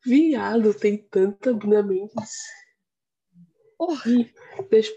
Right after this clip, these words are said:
Speaker 1: tem um detalhe, tem um detalhe, peraí. É
Speaker 2: É.
Speaker 1: Bruna Mende com dois E's no final, tá?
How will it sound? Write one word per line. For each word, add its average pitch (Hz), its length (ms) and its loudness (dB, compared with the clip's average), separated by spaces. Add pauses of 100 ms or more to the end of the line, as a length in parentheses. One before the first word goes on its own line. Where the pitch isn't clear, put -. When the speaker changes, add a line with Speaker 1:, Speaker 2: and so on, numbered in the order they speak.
Speaker 1:
tem 220 120 2
um 214 60 4
detalhe, 226 300 0
tem 208 140 2
um 202 40 0
detalhe, 202 300 -4
peraí. 202 440 -6
É 277 60 -8
Speaker 2:
É. 277 100 -6
Speaker 1:
Bruna 202 240 -6
Mende 226 600 0
com 190 200 -10
dois 208 320 -2
E's 185 280 -2
no 190 120 -20
final, - 340 -20 (140)
tá? - 180 -20